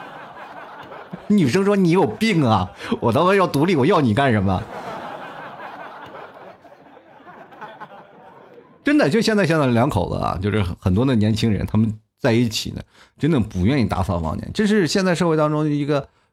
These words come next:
呃，很普遍的一个现象。就很多男女青年，他们两个人在一起了，但是他们经常会同居嘛，这是一个很正常的一个现象。两个人结婚了以后呢，呃，还没有结婚，或者是结婚了以后，呃，尤其是现在的青年男女，然后不愿意打扫家，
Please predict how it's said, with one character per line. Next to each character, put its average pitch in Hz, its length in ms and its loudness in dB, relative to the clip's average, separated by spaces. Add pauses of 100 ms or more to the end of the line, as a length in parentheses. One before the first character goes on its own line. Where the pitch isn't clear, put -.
呃， - 80 -6
很 135 240 0
普 110 140 -2
遍 131 180 2
的 113 80 2
一 - 20 2
个 101 120 2
现 95 180 2
象。 85 180 2
就 101 120 2
很 98 100 2
多 123 120 2
男 117 160 2
女 101 260 2
青 120 200 0
年， 95 180 2
他 104 140 0
们 113 300 0 (420)
两 90 140 2
个 95 60 4
人 123 60 2
在 151 120 0
一 151 100 2
起 - 260 -4
了， - 160 -8
但 131 160 0
是 117 140 0
他 131 140 -2
们 123 120 0 (120)
经 170 140 0
常 131 120 2
会 123 160 0
同 98 220 0
居 98 160 0
嘛， 90 160 0
这 247 160 0
是 294 140 0
一 247 40 2
个 110 100 -2 (120)
很 90 140 0
正 135 140 -2
常 87 120 0
的 82 80 -2
一 - 20 -4
个 90 60 -2
现 - 220 -6
象。 - 140 -10 (500)
两 143 120 0
个 196 80 2
人 226 80 2
结 202 140 2
婚 202 160 2
了 202 100 2
以 170 60 2
后 170 180 2
呢， 160 220 2
呃， 98 100 2
还 147 140 0
没 190 80 2
有 165 80 2
结 135 160 2
婚， 139 200 2 (200)
或 135 100 0
者 117 120 2
是 110 140 -2
结 123 180 0
婚 135 120 0
了 127 80 0
以 90 60 -2
后， 95 120 0 (200)
呃， - 80 -16 (240)
尤 104 120 0
其 107 140 0
是 98 80 0
现 104 160 0
在 98 80 2
的 90 80 0
青 92 180 0
年 85 140 2
男 76 140 0
女， - 180 -6
然 90 100 0
后 98 60 -4
不 110 80 -2
愿 120 140 2
意 - 40 -2
打 107 140 0
扫 78 120 0
家， 90 260 -2